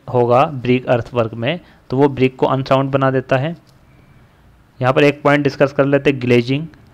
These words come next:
Glazing का मतलब होता है, glazing is used to make earthware impervi-, impervious। उसको क्या कर बना देता है ये?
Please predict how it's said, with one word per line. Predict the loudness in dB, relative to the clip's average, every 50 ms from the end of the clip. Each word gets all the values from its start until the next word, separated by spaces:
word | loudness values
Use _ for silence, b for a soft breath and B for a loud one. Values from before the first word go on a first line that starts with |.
| _ -8
Glazing | -2 0 2 2 2 2 0 2
का | 2 2 2
मतलब | 2 2 0 0 0
होता | 0 0 0 0 0 2
है, | 2 0 -2 -6 -10 b b b b b b b b b b _ -18
glazing | -10 -4 0 2 4 4 4 2 0 0 2 2
is | 2 0 0
used | -2 0 2 2 0 0 -4 -4
to | -2 0 0 0
make | 0 0 0 0 0 -4 -4 0 2
earthware | 2 2 2 0 0 2 4 4 2 0 -4 -12 -20 _ _ _ _ _ _ _ _ _ _ _ _ _ _ _ _ _ _ _ _ _ 0
impervi-, | 0 0 2 2 2 2 2 0 -4 -6 -6 -8 -12 -8 -4 -4
impervious। | 0 0 0 0 0 0 -2 -4 -4 -6 -8
उसको | -10 -6 -4 -4 -2
क्या | 0 2 0
कर | 2 0 0
बना | 0 2 2 0
देता | 0 0 0 2
है | 2 2 2
ये? | 0 -2